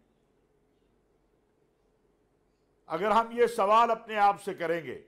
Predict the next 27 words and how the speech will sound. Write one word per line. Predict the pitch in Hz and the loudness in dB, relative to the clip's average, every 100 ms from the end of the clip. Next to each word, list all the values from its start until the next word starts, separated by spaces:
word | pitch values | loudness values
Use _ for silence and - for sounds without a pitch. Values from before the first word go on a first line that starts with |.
| _ _ _ _ _ _ _ _ _ _ _ _ _ _ _ _ | _ _ _ _ _ _ _ _ _ _ _ _ _ _ _ _
तो | 175 | -16
इसका | 202 196 240 214 | -14 -12 -6 -4
जवाब | 214 220 254 269 | 0 4 4 4
हमें | 240 247 247 | 2 0 -2
ये | 240 240 | -2 -2
मिलेगा | 226 240 196 147 - _ _ _ _ _ - | 2 0 2 -4 -6 _ _ _ _ _ -10
कि | 190 | -8
पाकिस्तान | 214 226 233 233 269 262 285 285 | 2 2 2 -4 2 2 2 -2
ने | |
तो | 285 | 0
हमें | 285 285 285 | 2 2 0
सब | 311 311 | 0 -2
कुछ | 294 226 | -8 -14
दिया, | 185 165 113 - _ _ _ _ _ _ _ _ 147 | -10 -8 -8 -12 _ _ _ _ _ _ _ _ -14
लेकिन | 165 190 | -12 -6
हमने | 180 240 262 240 | -4 -4 -2 0
पाकिस्तान | 233 220 208 - 214 202 175 | 2 0 -4 -4 -2 -2 -4
को | 156 | -14
कुछ | 160 156 | -14 -16
नहीं | 143 127 | -16 -16
दिया। | 110 101 90 _ _ _ _ _ _ _ _ _ _ - | -18 -20 -20 _ _ _ _ _ _ _ _ _ _ 0
हमने | 214 285 294 294 | 0 0 0 0
उस | 285 277 - | 2 -2 -4
कलमे | 277 294 294 294 | -2 -2 0 -2
को | 285 269 262 220 - - _ _ _ _ _ _ | 2 4 6 4 -4 -20 _ _ _ _ _ _
सिर्फ | - 277 285 226 - | -4 2 2 2 -2
अपने | 254 262 262 269 | -2 -2 -4 -2